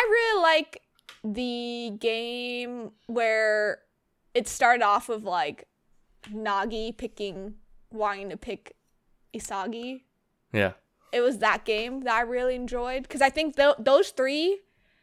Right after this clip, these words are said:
Speaker 1: they're, <laughs> I always joke about this. I was like, "They're boyfriends."
Speaker 2: <laughs>
Speaker 1: Low key. <laughs>
Speaker 2: Low key.
Speaker 1: Low key.
Speaker 2: Low key.
Speaker 1: They're all boyfriends to each other. But I think that game was specifically for Isagi.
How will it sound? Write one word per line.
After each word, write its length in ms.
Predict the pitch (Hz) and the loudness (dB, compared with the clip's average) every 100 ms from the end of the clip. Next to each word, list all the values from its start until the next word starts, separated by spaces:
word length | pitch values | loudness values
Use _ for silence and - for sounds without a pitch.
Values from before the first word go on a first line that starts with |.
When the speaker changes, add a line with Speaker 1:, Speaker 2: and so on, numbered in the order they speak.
| _ _ | _ _
Speaker 1:
they're, 140 | 233 - - - 208 | -10 -8 -14 -18 -16
<laughs> 320 | 349 359 - | -12 -10 -2
I 80 | 226 | 0
always 180 | 277 | 0
joke 180 | 214 202 | 0 -4
about 160 | 240 240 | -4 -4
this. 120 | 240 | -6
I 80 | 220 | -6
was 80 | 214 | -8
like, 220 | 190 196 | -8 -6
"They're 140 | 226 | -6
boyfriends." 880 | 240 190 175 139 151 139 208 - - - - - - | -4 -4 -4 -6 -8 -10 -14 -16 -18 -20 -20 -16 -14
Speaker 2:
<laughs> 360 | - - _ - | -16 -20 _ -4
Speaker 1:
Low 180 | 202 208 | -2 -2
key. 380 | - - - 220 - | -4 -8 -10 -6 4
<laughs> 100 | 740 | 4
Speaker 2:
Low 200 | - - | 8 8
key. 120 | - | 8
Speaker 1:
Low 460 | - - - - - - | 6 8 8 8 6 4
key. 120 | - - 719 - 554 605 | -8 -4 -4 6 12 12
Speaker 2:
Low 160 | - - - | 12 2 2
key. 80 | - | 6
Speaker 1:
They're 140 | 370 | 10
all 200 | 370 359 | 12 10
boyfriends 500 | 294 392 311 294 330 | 10 10 10 8 8
to 120 | 381 | 6
each 160 | 285 277 | 6 6
other. 360 | 277 262 277 302 - - - | 4 6 6 4 0 -12 4
But 80 | 285 | 6
I 40 | |
think 200 | 294 392 | 8 6
that 240 | 285 311 262 | 6 6 4
game 280 | 330 330 | 0 0
was 260 | 277 254 240 | 0 0 0
specifically 720 | - 262 - 269 285 - 269 | -6 -12 -6 -4 -4 -6 -6
for 320 | 262 226 233 | -4 -2 -2
Isagi. 680 | 208 233 151 156 240 262 285 | -2 -4 -4 -4 -4 -8 -8